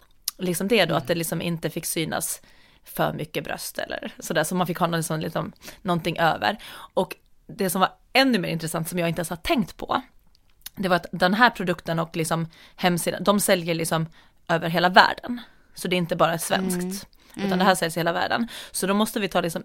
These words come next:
Speaker 1: extra speciella bilder då för de muslimska länderna.
Speaker 2: Okej, och hur var
Speaker 1: Och
Speaker 2: de då?
Speaker 1: då var det i stort sett att jag,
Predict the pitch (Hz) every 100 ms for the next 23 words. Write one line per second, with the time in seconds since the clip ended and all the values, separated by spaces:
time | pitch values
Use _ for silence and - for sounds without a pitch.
0 | - 220 - - 170 - - - 165 185
1 | 165 165 170 165 165 165 165 - 156 156
2 | - - - - 165 165 - - - 170
3 | - 277 196 - - - - - - _
4 | _ _ _ - - _ _ _ - -
5 | - - - 175 151 - - 226 156 151
6 | - - 214 196 185 214 208 165 - -
7 | - 202 226 262 220 180 175 175 160 156
8 | 160 156 160